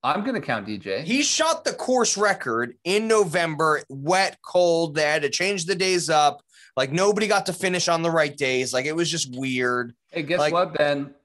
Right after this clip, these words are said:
Speaker 1: The scorecard's
Speaker 2: he got a
Speaker 1: written
Speaker 2: green
Speaker 1: in
Speaker 2: jacket. I know that he got a green jacket.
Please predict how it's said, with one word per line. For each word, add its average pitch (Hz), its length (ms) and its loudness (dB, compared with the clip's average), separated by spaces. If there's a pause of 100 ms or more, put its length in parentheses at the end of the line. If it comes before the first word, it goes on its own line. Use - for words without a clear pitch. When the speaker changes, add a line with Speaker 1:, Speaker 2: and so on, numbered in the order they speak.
(120)
Speaker 1:
The 135 360 0
scorecard's 165 340 -4
Speaker 2:
he 180 40 -2
got 220 180 4
a - 20 6
Speaker 1:
written 247 140 2
Speaker 2:
green 269 120 2
Speaker 1:
in 240 60 0
Speaker 2:
jacket. 175 440 -2
I 151 140 -2
know 196 220 2
that 240 120 -2
he 240 80 0
got 208 200 2
a 196 60 0
green 175 260 -2
jacket. 120 440 -4